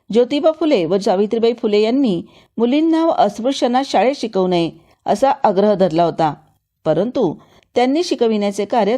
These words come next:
तसे सुरू ठेवले. म्हणून गोविंदराव यांनी ज्योतिबा फुले व सून सावित्रीबाई फुले यांना घरातून बाहेर काढून दिले होते. अशा परिस्थितीत सावित्रीबाई फुले डगमगल्या नाही. त्यांनी स्त्री शिक्षणाच्या कार्यात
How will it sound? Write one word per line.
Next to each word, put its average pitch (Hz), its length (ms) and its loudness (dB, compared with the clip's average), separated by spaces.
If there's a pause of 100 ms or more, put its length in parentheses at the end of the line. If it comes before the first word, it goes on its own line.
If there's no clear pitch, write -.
तसे 220 220 -2
सुरू 180 260 -4
ठेवले. 170 400 -2 (480)
म्हणून 214 360 0 (380)
गोविंदराव 233 420 2
यांनी 226 420 0 (380)
ज्योतिबा 254 380 0
फुले 233 380 0
व 226 120 -2
सून 247 260 -4
सावित्रीबाई 208 560 -2
फुले 233 260 -2
यांना 214 400 0 (360)
घरातून 269 400 0
बाहेर 196 220 2
काढून 175 300 0
दिले 165 200 0
होते. 170 340 -2 (680)
अशा 185 180 -2
परिस्थितीत 214 640 0 (440)
सावित्रीबाई 302 520 0
फुले 233 300 -2 (100)
डगमगल्या 170 520 -2
नाही. 160 320 -2 (380)
त्यांनी 185 440 -2 (320)
स्त्री 330 220 0
शिक्षणाच्या 247 540 -2
कार्यात 208 400 0